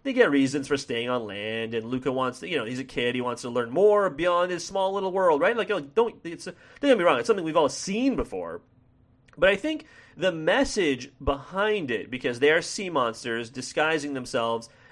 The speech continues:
uh, as humans in a human village, and they're afraid to let their true identity show because everyone in the village, and the pictures of people hunting down sea monsters and killing them, and everyone talks about how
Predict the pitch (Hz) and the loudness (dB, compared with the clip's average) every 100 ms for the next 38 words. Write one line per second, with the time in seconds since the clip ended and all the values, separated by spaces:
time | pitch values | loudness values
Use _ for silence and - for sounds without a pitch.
0 | _ 143 127 131 147 143 - 170 139 120 | _ 0 0 0 -4 -4 -6 -6 -4 -6
1 | 117 117 135 127 185 160 135 127 147 120 | -8 -8 -6 -6 -6 -6 -2 4 4 4
2 | 110 110 - - - 131 135 131 - 170 | 0 -4 -14 -20 -10 0 2 2 0 4
3 | 175 175 170 165 160 143 139 139 - 139 | 4 4 0 -4 -2 0 -2 -6 -4 0
4 | 160 160 143 - 170 170 143 143 143 131 | 2 4 2 0 0 2 2 2 0 -4
5 | 120 - 160 160 156 143 135 123 147 151 | -4 2 4 4 2 0 -2 0 -2 0
6 | 151 147 131 123 135 135 131 120 107 - | -2 -2 -4 -2 2 2 0 -8 -10 -12
7 | - 113 104 120 110 101 120 123 113 104 | -10 -10 -10 -12 -12 -10 -12 -8 -8 -8
8 | - 151 139 139 135 117 113 147 143 135 | -8 -2 0 0 -4 -10 -4 -2 0 -2
9 | 127 131 135 131 139 127 143 131 131 | -2 -2 -2 -4 -6 -6 -4 -2 -2